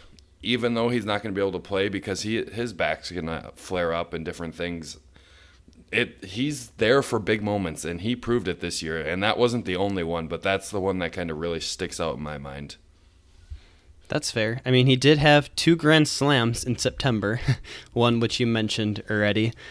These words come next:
Speaker 2: Um, but did you also forget that Tyler Saladino had two grand slams this year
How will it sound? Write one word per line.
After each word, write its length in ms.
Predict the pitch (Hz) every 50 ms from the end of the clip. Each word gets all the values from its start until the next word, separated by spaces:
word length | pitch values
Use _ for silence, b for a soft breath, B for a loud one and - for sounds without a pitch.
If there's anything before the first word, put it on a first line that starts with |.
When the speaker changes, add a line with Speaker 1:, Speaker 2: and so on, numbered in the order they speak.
| B B B B B B
Speaker 2:
Um, 360 | 110 107 107 107 107 107 - - - -
but 120 | - 139 127
did 160 | 139 131 131
you 100 | 131 123
also 240 | 131 143 - - 180
forget 340 | - 160 147 156 160 -
that 140 | - 120 -
Tyler 300 | - - 127 127 135 139
Saladino 680 | 135 - 156 147 135 120 104 107 110 117 120 123 131
had 220 | 120 131 147 135 -
two 120 | - 147
grand 300 | 139 - 147 143 143 143
slams 380 | - - 143 143 143 147 143 -
this 240 | - 151 147 - -
year 280 | 151 151 156 160 -